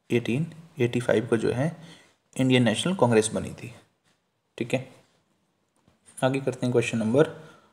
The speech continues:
वन ज़ीरो थ्री। Who was the founder of आर्य समाज?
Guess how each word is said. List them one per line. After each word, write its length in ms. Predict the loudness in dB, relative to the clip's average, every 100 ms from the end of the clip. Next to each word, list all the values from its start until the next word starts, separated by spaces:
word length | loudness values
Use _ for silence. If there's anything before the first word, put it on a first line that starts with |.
| _ _
वन 260 | 2 4 6
ज़ीरो 280 | 4 2 2
थ्री। 360 | 0 -4 -4 -10 _ _ _ _ _ _ _ _ _ _ _ _ _ _ _ _ _ _ _ _ _ _ _ _ _ _ -4 2
Who 80 | 6
was 260 | 6 6 4
the 80 |
founder 320 | 2 2 4 4
of 100 | 6
आर्य 200 | 6 6
समाज? 360 | 2 0 -2